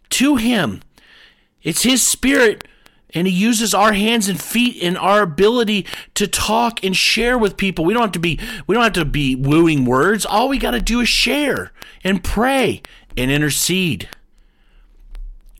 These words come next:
But the truth is, it's been a lie. Now, in a few weeks, I'm going to preach in a revival, uh, in a church, co-, you know, not far from where I live, uh, a couple, uh, maybe forty-five minutes away.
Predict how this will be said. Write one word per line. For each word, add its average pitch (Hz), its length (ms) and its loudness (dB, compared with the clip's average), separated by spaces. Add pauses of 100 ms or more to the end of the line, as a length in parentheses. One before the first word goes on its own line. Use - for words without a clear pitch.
But 143 160 -2
the 147 80 -2
truth 170 380 -2
is, 160 400 0 (340)
it's 120 240 -6
been 143 140 0
a 123 60 0
lie. 123 320 2
Now, 135 180 0
in 160 100 0
a 160 40 2
few 247 260 2
weeks, 180 340 2
I'm 196 160 2
going 165 220 -2
to 160 80 -2
preach 151 340 -4
in 151 60 0
a 151 80 0
revival, 143 720 -2 (640)
uh, 98 220 -4
in 120 100 0
a 135 80 0
church, 156 460 -2
co-, 147 240 -4
you 131 120 0
know, 131 120 0
not 135 200 0
far 135 280 2
from 127 220 -2
where 113 280 2
I 107 120 0
live, 101 440 -2
uh, 101 180 -2
a 90 60 -8
couple, 110 540 -2
uh, 107 200 -6
maybe 107 300 -4
forty-five 110 640 -2
minutes 101 340 -4
away. 101 420 -4